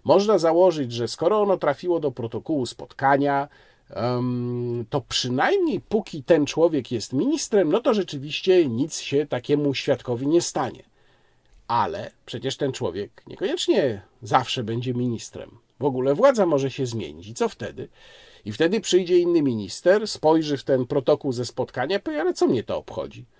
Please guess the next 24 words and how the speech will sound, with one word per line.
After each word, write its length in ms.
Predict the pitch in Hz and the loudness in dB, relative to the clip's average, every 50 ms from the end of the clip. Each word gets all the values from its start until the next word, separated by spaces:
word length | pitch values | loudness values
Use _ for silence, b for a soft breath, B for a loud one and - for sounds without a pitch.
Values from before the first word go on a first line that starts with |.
| b b b b b b | b b b b b b
To 120 | - 139 | -4 -4
panu 380 | 156 170 - 214 196 202 233 226 | -2 0 4 6 6 6 6 4
obiecywał 540 | 220 220 254 247 - - 120 147 190 294 370 | 4 4 2 -2 -4 -4 0 2 2 2 2
tamten 440 | - 453 440 349 - 202 147 127 | 0 0 0 2 2 2 0 0
minister, 400 | 127 127 123 113 104 - - 123 | 0 0 -2 -2 -4 -4 -4 0
ja 120 | 131 160 233 | 0 2 0
jestem 300 | - - - 285 226 214 | 0 0 -2 -2 -2 0
innym 280 | 220 214 208 202 185 | 0 2 2 2 2
ministrem, 680 | 175 151 143 131 113 110 - - 190 208 226 277 254 277 - | 4 2 2 2 0 -2 -2 0 2 2 4 2 0 -4 -4
proszę 260 | 277 330 - - 392 | -4 -2 0 0 0
bardzo, 280 | 403 381 370 294 233 151 | 2 2 2 2 0 0
zatrzymujemy 800 | 151 185 214 - - - - - 262 247 285 285 285 269 202 151 | 2 0 0 0 -2 0 2 2 4 4 4 4 6 6 6 4
tego 280 | - 127 113 98 104 - | 4 0 -2 -2 -4 -6
pana. 320 | - 87 71 - - - B B B B B B B | -6 -8 -8 -10 -14 -18 B B B B B B B
I 80 | - 135 | -6 -2
to 100 | - 359 | 2 2
jest 200 | 427 392 - - | 2 2 2 0
trochę 280 | 320 349 339 339 302 | 0 0 2 0 2
taka 240 | - 277 277 294 269 | 2 0 2 2 0
sytuacja 580 | - - 240 208 190 185 196 233 - - 226 208 | 0 0 -4 -2 0 0 0 0 0 -2 -2 -2
z 80 | - | -2
tymi 200 | - 220 208 202 | -4 -4 -6 -4
konkluzjami. 720 | 196 - 196 180 - - 175 156 139 143 139 127 107 - - - _ b b b b b b b b b b | 0 0 0 0 0 -2 -4 -2 0 0 0 0 0 -4 -8 -16 _ b b b b b b b b b b
One, 420 | - 208 240 240 208 185 160 143 | 2 2 4 4 2 2 2 0